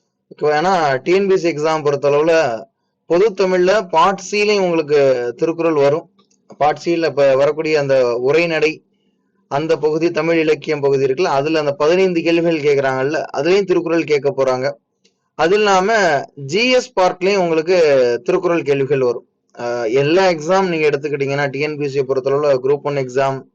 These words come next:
ஆஹ், குரூப் டூ, குரூப் ஃபோர் எல்லாத்துக்குமே இந்த திருக்குறள்னு சொல்லக்கூடியது ரொம்ப முக்கியம். இது யாருமே படிக்காம போறது. ஆக்சுவலா இது ஒரு சப்ஜெக்ட்ல இருந்து கொஸ்டின் வர்ற மாதிரி, நீங்க தமிழையும் ஜி எஸ்லயும் கேக்குற கொஸ்டின் நீங்க அப்படியே மொத்தமா பாத்தீங்கன்னா ஒரு அஞ்சு, ஆறு வரும். இப்ப அஞ்சு, ஆறுங்கிறப்போ ஒரு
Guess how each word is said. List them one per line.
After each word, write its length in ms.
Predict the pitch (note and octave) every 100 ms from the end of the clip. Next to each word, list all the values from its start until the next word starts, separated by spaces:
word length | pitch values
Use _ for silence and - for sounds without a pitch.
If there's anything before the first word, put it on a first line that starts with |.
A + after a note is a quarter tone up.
| -
ஆஹ், 180 | A#2 A#2+
குரூப் 220 | B2+ C#3+ C3+
டூ, 160 | C#3
குரூப் 220 | C3 C3
ஃபோர் 140 | C3+ C3
எல்லாத்துக்குமே 440 | C#3 D3+ D3 E3+
இந்த 180 | F#3 D#3+ -
திருக்குறள்னு 380 | F3 E3 E3+ D3+
சொல்லக்கூடியது 340 | C#3+ C3+ E3+
ரொம்ப 220 | D3+ D3+
முக்கியம். 340 | C#3 B2+ D#3 D#3+
இது 80 |
யாருமே 300 | C#3+ C3+ D#3
படிக்காம 560 | E3+ C#3+ C#3+ C#3+ D#3 D3+ B2+
போறது. 260 | C3 A#2 - _ _ _ _ _ _ _ _ _ _ _ _ _ _ _ -
ஆக்சுவலா 400 | C#3+ - F#4 F#4+
இது 180 | E3+ G#3
ஒரு 160 | G#3+ G3
சப்ஜெக்ட்ல 420 | F3+ E3 A#3+ G3
இருந்து 240 | G#3 G#3+
கொஸ்டின் 320 | F#3 F#3 F#3+ F#3
வர்ற 100 | F3
மாதிரி, 260 | E3+ E3+ E3
நீங்க 260 | D3+ D#3
தமிழையும் 300 | F3+ G#3+ A#3+
ஜி 160 | F#3+ G3+
எஸ்லயும் 320 | G3+ F#3+ F#3+
கேக்குற 500 | F3+ E3+ F3 E3 D3+ C#3
கொஸ்டின் 180 | D3+ F3
நீங்க 260 | E3+ D#3+
அப்படியே 580 | C#3+ D3+ F#3 F#3 E3+ C#3+ -
மொத்தமா 360 | C#3+ C#3+ G3+ F#3+
பாத்தீங்கன்னா 460 | E3 D3 D#3 G3 F3
ஒரு 140 | D3
அஞ்சு, 380 | C#3+ E3 E3 F3
ஆறு 240 | D#3 D#3+
வரும். 240 | D3+ C3 - _ _ _ _ _ _
இப்ப 160 | _ D#3
அஞ்சு, 300 | D#3+ F#3+ A#3+
ஆறுங்கிறப்போ 520 | A#3+ A3 G3+ F#3 C4
ஒரு 220 | A#3+ F#3